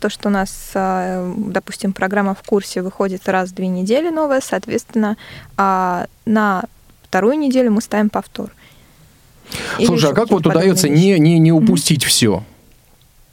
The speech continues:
Speaker 1: А, концентрация, <laughs> внимательность. Не знаю, я сейчас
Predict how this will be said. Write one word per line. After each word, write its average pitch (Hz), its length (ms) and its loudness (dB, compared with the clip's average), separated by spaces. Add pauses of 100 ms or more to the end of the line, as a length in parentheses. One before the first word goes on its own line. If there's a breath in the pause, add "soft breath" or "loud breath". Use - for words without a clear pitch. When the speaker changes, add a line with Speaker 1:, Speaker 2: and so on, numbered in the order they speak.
(320)
Speaker 1:
А, 233 600 4 (180)
концентрация, 226 840 2 (100)
<laughs> - 120 -20
внимательность. 254 840 2 (520 loud breath)
Не 240 80 4
знаю, 262 240 2
я 240 80 4
сейчас - 480 -2